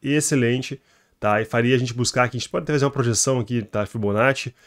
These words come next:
mas eu acredito que o Bitcoin poderia bater a casa dos setenta e quatro mil dólares muito rápido ali, tá? É só acontecer, tá bom? Puxando aqui Fibonacci, deixa eu puxar esse fundinho aqui, se esse pivô aqui acontecer, a gente pode até fazer uma, uma extensão Fibonacci aqui,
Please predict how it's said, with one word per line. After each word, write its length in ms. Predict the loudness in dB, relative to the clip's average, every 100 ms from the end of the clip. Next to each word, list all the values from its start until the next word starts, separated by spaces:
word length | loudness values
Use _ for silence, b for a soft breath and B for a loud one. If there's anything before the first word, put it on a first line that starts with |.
| b b _
mas 280 | 2 4 4
eu 60 |
acredito 220 | 2 2 2
que 60 |
o 40 | 0
Bitcoin 260 | 2 2
poderia 260 | 2 4 6
bater 240 | 4 4
a 40 | 2
casa 240 | 2 2
dos 80 | 0
setenta 200 | 0 0
e 60 |
quatro 240 | 0 0 0
mil 80 | 2
dólares 280 | 4 4
muito 280 | 2 2 2
rápido 400 | 2 0 0 0
ali, 160 | 0 0
tá? 100 | -2
É 60 |
só 140 | -4 -4
acontecer, 520 | -4 -4 -2 -2 -4 b b b -10
tá 80 | -4
bom? 180 | -4
Puxando 220 | -4 -6 -6
aqui 120 | -6
Fibonacci, 280 | -2 -2 -2
deixa 140 | -4
eu 40 |
puxar 200 | -6 -4
esse 180 | -2 -4
fundinho 420 | -4 -2 0 0
aqui, 320 | 0 -2 -4 -6 b b b b
se 140 | -4
esse 80 | -2
pivô 220 | 0 2
aqui 120 | 2
acontecer, 440 | 0 -2 0 0 0
a 40 |
gente 120 | 0
pode 160 | 0 -2
até 100 | -2
fazer 220 | -4 -4 -6
uma, 360 | -6 -4 -4 -4
uma 180 | -6
extensão 360 | -4 -4 -4 -4
Fibonacci 460 | -2 -2 -2 -4 -6
aqui, 300 | -4 -4